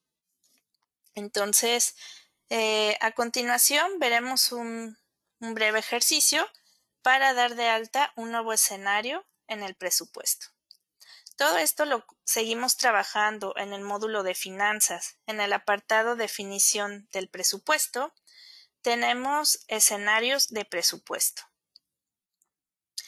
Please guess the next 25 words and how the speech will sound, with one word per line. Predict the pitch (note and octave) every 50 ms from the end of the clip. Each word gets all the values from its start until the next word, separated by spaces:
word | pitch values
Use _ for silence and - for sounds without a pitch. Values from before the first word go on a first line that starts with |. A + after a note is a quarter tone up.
| - - - - _
Al | - A#3 A#3+ B3
dar | C4+ C#4+ D#4
un | D#4 D4
clic | - C#4 C4+ C#4+ -
se | - - D4 C4 A#3+
abre | A3 A3 A3+ A3+ A#3 A#3 A#3 A3+
la | G#3+ G#3 G3+
ventana | G3+ G3+ G3+ G#3+ - - C4 B3+ B3+ A#3+ B3 C4+ E4+ G4+ - _ - - - - - - - - _ _
y | - B3+ C4+ D4 D#4 - -
es | A#3 A#3+ -
la | B3+ B3 A#3+
misma | A#3 A#3 A#3 B3 B3+ C4
que | - - A#3
les | G#3+ G#3 G3+ - G3
estaba | F#3+ - - G#3+ G#3+ A3 A3+
mostrando | A3+ A3 G3+ G3 - - G#3+ G3+ G3+ G3+ G#3 G3+
en | G#3 G3+
pantalla, | - G3 F#3+ F#3+ F#3 F#3 F3+ F3 E3+ F3 E3+ - - _ _ _ _
¿no? | F#3+ F#3+ G#3 C4+ F4+ F#4+
Donde | D4+ B3 A3 G#3+ G3+ G3+
visualizamos | G3 G3+ G#3 - A3 G#3 G3+ G3+ G#3 - - A#3 A3 A3 A3+ A3+ - -
el | G3 F#3
ejercicio | F3+ - - F#3 F#3 - G3 F#3 - - F3+
en | F#3
curso, | F#3 _ C#4 D4 D#4 D#4 D4 - - - C4 C4 C4 C4 B3+